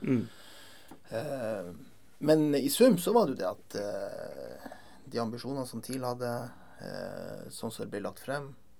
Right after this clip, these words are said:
Speaker 2: eh, ja, gjorde at det var spennende. Og, eh, jeg har alltid vært sånn at når jeg har gjort et valg, så må jeg stå for det, og da, eh, da skal man gå inn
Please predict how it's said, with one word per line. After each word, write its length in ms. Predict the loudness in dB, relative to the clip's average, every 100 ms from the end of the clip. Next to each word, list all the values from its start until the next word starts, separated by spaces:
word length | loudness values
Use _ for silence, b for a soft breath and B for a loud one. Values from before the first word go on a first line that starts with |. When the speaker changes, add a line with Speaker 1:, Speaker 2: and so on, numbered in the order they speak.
| -20 -20 -16
Speaker 2:
eh, 320 | -14 -14 -14 -14 -16 -18 -18 -12
ja, 60 | -12 -14 -20 -20 -20 -20 b b b b 8
gjorde 160 | 8
at 60 | 8
det 80 | 0
var 80 |
spennende. 480 | -2 -2 -2 -6 -12 -14 -12 -2
Og, 260 | 2 4
eh, 600 | 2 0 0 -2 -4 -6
jeg 40 | 2
har 100 | 6
alltid 240 | 8 10 10
vært 120 | 10
sånn 120 | -2
at 80 | 4
når 80 | 8
jeg 60 |
har 80 | 8 6
gjort 80 | 2
et 80 | 4
valg, 220 | 4 4
så 160 | -2 -2
må 120 | 0
jeg 80 | -2 0
stå 160 | 0
for 120 | 0
det, 120 | -4 -2
og 100 | -2
da, 140 | -2 -2 -4 -4
eh, 440 | -6 -8 -10 -12 -14 B B B B B B B B B B B B -20 -20 0
da 120 | 6 6
skal 200 | 8 6
man 140 | 8
gå 180 | 10 10
inn 160 | 10